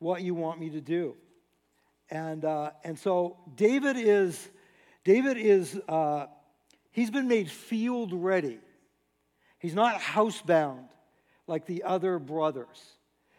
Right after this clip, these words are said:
And, uh, sitting makes us sitters, but serving makes us servants. And David, he learned how to become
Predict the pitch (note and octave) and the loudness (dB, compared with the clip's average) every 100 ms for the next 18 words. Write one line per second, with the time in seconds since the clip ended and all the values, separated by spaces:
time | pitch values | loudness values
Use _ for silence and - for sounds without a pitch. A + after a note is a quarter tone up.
0 | _ _ _ _ _ _ - E3 E3 D#3+ | _ _ _ _ _ _ -8 -4 -4 -4
1 | D#3 D3+ D3+ - _ _ _ - - B3+ | -4 -4 -8 -16 _ _ _ -20 -6 -2
2 | C#4 C#4+ C4 A#3 G#3 A3 - A3 G#3 - | 2 2 0 0 0 0 0 2 2 0
3 | - - - _ _ _ _ - - B3+ | -10 -18 -20 _ _ _ _ -20 -4 0
4 | A3 E3 D3+ C#3 - _ _ _ _ _ | 2 0 -2 -8 -18 _ _ _ _ _
5 | _ _ E3+ E3+ E3 - - B3 A#3 A3+ | _ _ -6 -6 -6 -16 -4 0 0 4
6 | G3+ F#3 F3 F3+ F#3 - F3+ E3+ - - | 4 2 0 0 -2 -4 -4 -4 -10 -20
7 | - - F#3 D3 B2 - - _ _ _ | -20 -8 -6 -6 -12 -20 -20 _ _ _
8 | _ _ _ _ _ - D#3 D3+ D#3 G#3 | _ _ _ _ _ -10 -8 -2 4 4
9 | G#3+ A3 F#3+ - - _ _ _ - A3 | 4 2 2 -6 -20 _ _ _ -8 -2
10 | G#3 G#3 G#3+ F#3 D3 F3+ F#3 E3+ E3 F3+ | 0 0 -2 -4 -4 -4 -2 -4 -4 -6
11 | E3 D#3+ | -6 -8